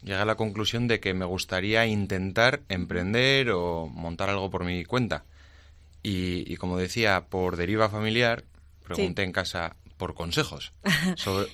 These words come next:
Speaker 2: Porque tú lo del emprendimiento ya lo habías conocido de siempre por tus padres, ¿no?
Speaker 1: Eso es, padres, abuelos.
Speaker 2: Abuelos, fíjate.
Speaker 1: Ujú.
Speaker 2: Ujú. ¿Y qué te dijeron? ¿Les
Speaker 1: En
Speaker 2: preguntaste?
Speaker 1: Sí, eso es. Entonces les dije, "Oye, ¿cómo puedo empezar? ¿O, o qué primeros pasos puedo dar para,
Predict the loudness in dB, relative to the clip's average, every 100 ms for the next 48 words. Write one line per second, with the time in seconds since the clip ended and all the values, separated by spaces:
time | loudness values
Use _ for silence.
0 | -12 -4 0 2 4 6 8 8 6 4
1 | 2 2 2 2 4 4 6 6 6 6
2 | 8 6 6 4 4 2 2 2 4 4
3 | 4 2 2 0 -2 -4 2 4 4 2
4 | -2 0 2 0 -2 -8 0 2 4 2
5 | 0 -2 2 4 6 6 6 4 2 -2
6 | -4 -2 -4 -2 -4 -4 -2 -2 -2 -4
7 | -12 -4 0 2 2 0 -2 -4 -4 -4
8 | 0 2 4 4 2 -4 -6 -10 -12 -4
9 | -2 -2 -6 -20 -16 -2 -2 -2 -6 -10
10 | -8 -4 -4 -4 -2 0 2 -2 -8 -20
11 | -20 -14 -2 0 2 4 4 4 0 0
12 | -2 -2 -4 -2 -2 -2 -4 -4 -4 0
13 | 4 4 4 2 -2 -2 0 2 2 0
14 | 0 0 2 0 -2